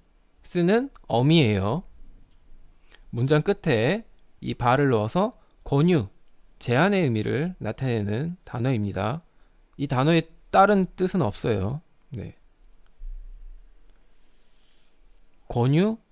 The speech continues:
제안의 의미가 있다라는 거. 그래서 이제 "우리 놀러 나갑시다"라는 의미가 되는 겁니다. 자, 이렇게 해서 이제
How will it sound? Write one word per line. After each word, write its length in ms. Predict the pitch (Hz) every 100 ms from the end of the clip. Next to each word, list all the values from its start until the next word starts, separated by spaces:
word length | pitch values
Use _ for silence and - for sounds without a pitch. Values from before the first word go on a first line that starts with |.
| _
제안의 440 | - 123 160 170 110
의미가 500 | 104 104 104 139 156
있다라는 520 | 117 - 127 117 92
거. 320 | 85 90 131 - _ - - - - - - - - _ _ -
그래서 160 | 160
이제 140 | 135 151
"우리 200 | 147 156
놀러 260 | 135 156
나갑시다"라는 1040 | 143 113 139 - 156 156 127 101 98 170 202
의미가 500 | 123 113 107 107 143
되는 240 | - 113 113
겁니다. 440 | 104 98 - - - - - - - - - - - _ - - _ _ - - - - _ _ _ _ _ _ _ _ _ - - _ _ _ _ _ _ _ _
자, 180 | - 104
이렇게 260 | 101 104 104
해서 160 | 107
이제 360 | 123 98 165 247